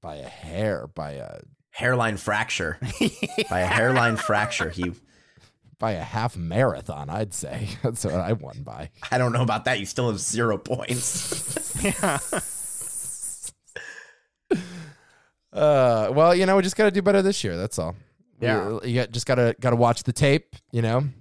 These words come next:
Speaker 1: gotta go, gotta watch the, uh, gotta watch the all twenty-two. Get back in the locker room, cook up a good game plan.
Speaker 3: There you go.
Speaker 1: That's all. I don't complain.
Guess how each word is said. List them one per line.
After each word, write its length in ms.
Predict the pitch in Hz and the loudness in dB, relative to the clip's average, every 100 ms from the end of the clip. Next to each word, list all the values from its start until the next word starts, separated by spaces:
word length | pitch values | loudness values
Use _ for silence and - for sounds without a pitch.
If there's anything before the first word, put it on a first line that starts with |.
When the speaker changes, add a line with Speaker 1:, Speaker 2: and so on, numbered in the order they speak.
| 147 | -6
Speaker 1:
gotta 180 | 107 104 | -2 2
go, 280 | 113 107 101 | 4 4 4
gotta 180 | 107 | 4
watch 260 | 104 107 - | 4 4 2
the, 260 | 113 107 104 | 0 2 4
uh, 200 | 104 98 - _ _ _ _ _ | 4 2 -4 _ _ _ _ _
gotta 140 | 101 107 | -2 2
watch 200 | 117 - | 4 4
the 80 | |
all 100 | 117 | 2
twenty-two. 540 | 113 131 117 - 143 151 | 2 2 2 4 4 4
Get 140 | 127 | 4
back 200 | 123 117 | 2 2
in 80 | 123 | 2
the 60 | 110 | 2
locker 260 | 139 - | 2 2
room, 320 | 131 139 151 - _ _ _ - | 2 2 2 -4 _ _ _ -6
cook 180 | 117 | 0
up 100 | 117 | 0
a 40 | 110 | 0
good 200 | 107 98 | -4 -2
game 200 | 123 131 | 2 2
plan. 280 | - 87 80 _ _ _ _ _ | 0 -4 -4 _ _ _ _ _
Speaker 3:
There 100 | 104 | -8
you 120 | 104 | -6
go. 280 | 107 117 107 - | -2 -2 -4 -6
Speaker 1:
That's 180 | 113 160 | -8 -4
all. 220 | 127 92 120 - | -4 -6 -14 -10
I 100 | 170 | -8
don't 100 | 233 | -6
complain. 460 | 208 - 147 180 | -6 0 0 0